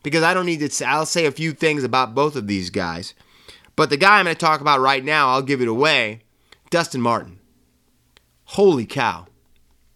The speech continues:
Shouldn't we start to be seeing a little bit of a downswing for Dusty? But Dusty brought, without Kochi, without Trent Cotchin, their captain, in the lineup,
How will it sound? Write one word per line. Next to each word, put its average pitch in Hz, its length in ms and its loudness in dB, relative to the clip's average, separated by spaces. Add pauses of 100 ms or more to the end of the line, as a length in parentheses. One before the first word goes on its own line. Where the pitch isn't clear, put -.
(2250)
Shouldn't 285 360 2
we 240 120 4
start 202 320 4
to 190 60 -10
be 170 160 -6
seeing 185 320 -2
a 151 60 0
little 143 340 2
bit 170 160 0
of 156 100 -2
a 131 60 -2
downswing 147 720 -2
for - 80 -6
Dusty? 160 640 -4 (1040)
But 175 160 2
Dusty 233 420 0
brought, 143 640 2 (220)
without 220 640 2
Kochi, 170 680 -2
without 185 360 -2
Trent 233 300 -4
Cotchin, 147 460 0
their 160 160 0
captain, 131 500 -8
in 135 120 -6
the 185 80 -2
lineup, 113 520 -2